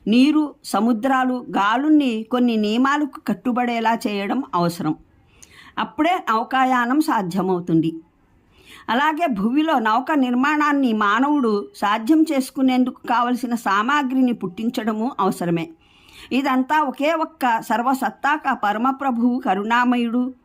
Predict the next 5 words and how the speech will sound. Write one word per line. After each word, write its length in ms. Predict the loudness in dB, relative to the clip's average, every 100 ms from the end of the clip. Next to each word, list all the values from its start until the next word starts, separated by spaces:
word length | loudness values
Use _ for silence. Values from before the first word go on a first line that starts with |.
| _ _ _ -2
విఘ్నతా 560 | 0 2 0 0 0 0
దురంధరుడు 720 | -2 0 2 2 2 -2 -4 -4
అయిన 220 | -2 -2
స్వామి 500 | -4 -2 -2 0 0
మాత్రమే 720 | 0 -2 -4 -4 -2 0 -2